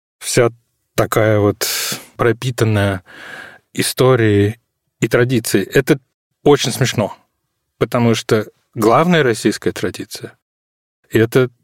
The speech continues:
модернизация, это постоянное ощущение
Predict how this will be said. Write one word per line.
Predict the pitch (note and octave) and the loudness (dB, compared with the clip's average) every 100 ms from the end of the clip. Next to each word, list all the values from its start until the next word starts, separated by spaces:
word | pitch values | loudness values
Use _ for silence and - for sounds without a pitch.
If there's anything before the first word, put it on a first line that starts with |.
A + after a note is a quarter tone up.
| - | -6
модернизация, | G2+ G#2 G#2 A#2 A#2+ G#2 - A2+ - _ _ _ _ | -2 0 2 2 0 -2 -6 -14 -16 _ _ _ _
это | - - | -4 -2
постоянное | - - C3 A2 A#2+ C3 C3 | -4 -2 0 2 0 0 0
ощущение | A#2 - - A#2 A#2 A#2+ A#2 | -2 -6 -2 0 2 0 -2